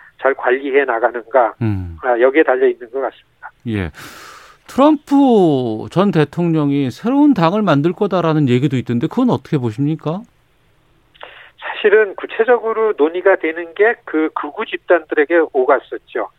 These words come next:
Speaker 1: 이십 일 취임식 날 바이든은 취임식 하겠지만 우리는, 예, 이천이십사 년 출마 선언을 할 거다, 같은 장소에서. 뭐 이렇게 예상이 됐다가 지난 육 일 날 의회 난동 사건 때문에, 여론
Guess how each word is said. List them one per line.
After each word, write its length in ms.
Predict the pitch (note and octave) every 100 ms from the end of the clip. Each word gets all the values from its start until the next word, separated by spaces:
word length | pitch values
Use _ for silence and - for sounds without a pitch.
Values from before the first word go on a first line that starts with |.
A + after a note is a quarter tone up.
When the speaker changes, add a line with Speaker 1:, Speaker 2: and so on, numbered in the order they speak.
| - _ -
Speaker 1:
이십 420 | F3+ F#3 G#3+ F#3
일 100 | G#3
취임식 560 | - - F#3 E3 - D#3 D3+
날 260 | D#3+ A2 - _ _
바이든은 760 | - C#3 D#3 E3 F3+ F#3+ F#3+ D3+ - - _
취임식 460 | - G3 E3 - -
하겠지만 460 | D#3 D3+ D#3+ D#3+
우리는, 520 | C#3 C#3+ E3+ F3 A3+ B3+ _ _ _ -
예, 240 | C3 B2 A2
이천이십사 760 | C#3 - E3 D3+ - - D#3
년 240 | D3+ G3 - - -
출마 360 | - G3 G#3
선언을 360 | - E3+ D#3 D3
할 120 | D3 -
거다, 240 | C#3 C3
같은 340 | - B2 D#3+ C#3
장소에서. 480 | B2 B2 C3 B2 - _ _ -
뭐 80 | F4
이렇게 440 | B2+ G#3+ - A3+
예상이 300 | G3+ F#3 F3+
됐다가 540 | D3+ - - D3 F#3 G#3+ _ _ _
지난 280 | D#3+ F#3 D#3
육 180 | D3 D#3+
일 100 | E3
날 140 | F3 D#3+
의회 260 | D#3+ F#3+
난동 460 | D3 A#2+ C3+ E3+ F#3+
사건 300 | E3 E3+ D#3
때문에, 280 | D#3+ D3 F3+ - _ -
여론 380 | B2 D3 F#3